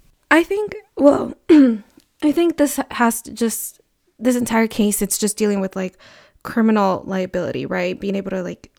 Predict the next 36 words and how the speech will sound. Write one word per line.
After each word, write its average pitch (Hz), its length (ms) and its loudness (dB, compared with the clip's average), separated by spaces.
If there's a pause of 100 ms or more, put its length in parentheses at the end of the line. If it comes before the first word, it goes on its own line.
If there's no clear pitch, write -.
(100)
<clears throat> - 280 -14
take 240 180 2
someone 202 300 -4
to 202 120 -14
prison, 156 520 -8 (540)
um, 196 340 -4 (100)
for 208 160 -2
their, 180 400 -2
for - 180 -14 (200)
actions 185 400 -6
they, - 280 -8
they 190 80 -8
committed. 247 540 0 (360)
And 247 120 0
so 240 380 0 (320)
it's, - 320 -8 (640)
the 247 240 2
issue's 262 240 -2
not 202 200 0
particularly 196 540 -4
difficult 196 420 -10
for 190 140 -6
me 180 160 -2
just 180 240 -10
because 190 240 -14
it's, - 160 -16
like, - 340 -12 (140)
there's 185 460 -2 (300)
connection 214 500 0
to, 240 260 0
like, 226 260 -4
women, 220 380 -2
gendered 202 300 -2
violence. 202 520 0 (840)
Like, 208 200 0
that, 190 340 2